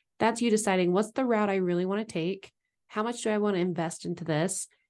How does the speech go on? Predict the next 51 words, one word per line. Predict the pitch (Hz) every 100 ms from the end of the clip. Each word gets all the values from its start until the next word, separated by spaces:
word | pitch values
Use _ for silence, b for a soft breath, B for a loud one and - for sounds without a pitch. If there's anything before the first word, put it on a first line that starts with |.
| _ -
What | 196
do | 208
I | 202
wanna | 180
feel | 175 - 208
at | 202
the | 170
end | 175
of | 165
this? | 160 165 - -
And | 185 180
do | 196
I | 214
feel | 220 214
like | 214
I |
have | 190 180 180
enough | 180 175 180
of |
the | 180
resources?" | 165 175 175 - 156 - 87
Like, | 156 160
you | 196 202
usually | 208 202
see, | 196 196 196
like, | 196
a | 202
porta | - 214
potty | - 156 143
at | 135
the | 135
end | 131
of |
there | 127 120
or | 107 170 165
a | -
water | 196 226 208
fountain | 185 160 107 147
spigot | - 110 - 92
or | -
something | 175 185
like | 180
that. | 156 -
Like, | 170
that's | 220 196 -
contemplation | 208 190 165 165 151 - 131
means. | 147 73 -
That's, | - -
like, | 196 190
your, | 143 143 - -
your | 101 120 92 90